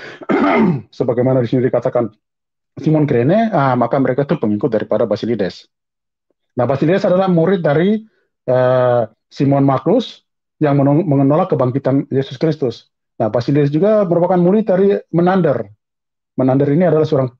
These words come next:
penyihir Samaria yang juga merupakan murid dari Simon Magus.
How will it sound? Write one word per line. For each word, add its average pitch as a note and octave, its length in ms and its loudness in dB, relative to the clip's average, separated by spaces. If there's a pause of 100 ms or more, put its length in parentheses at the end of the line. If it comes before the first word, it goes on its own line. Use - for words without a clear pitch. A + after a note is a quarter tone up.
(120)
penyihir C3 240 0
Samaria B2+ 480 0
yang C#3 80 0
juga C#3 240 0
merupakan B2 320 -2
murid B2 320 -2
dari A#2 80 -2
Simon A2 260 -4
Magus. A2 380 -4